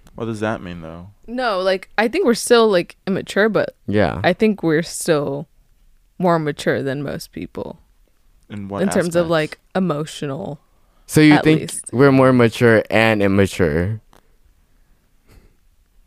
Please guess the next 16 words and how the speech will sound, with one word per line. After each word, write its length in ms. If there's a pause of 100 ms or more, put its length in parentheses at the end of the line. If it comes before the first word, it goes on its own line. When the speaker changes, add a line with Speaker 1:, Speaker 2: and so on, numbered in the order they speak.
(320)
Speaker 2:
Oh 40
my 100
God, 160
wait. 360 (840)
Speaker 3:
<laughs> 520
Speaker 2:
Is 120
it 80
possible 340
Speaker 3:
Just 120
to 60
Speaker 2:
to 60
have 140
Speaker 3:
fo-, 60
I 180
Speaker 2:
both? 80
Speaker 3:
mean, 320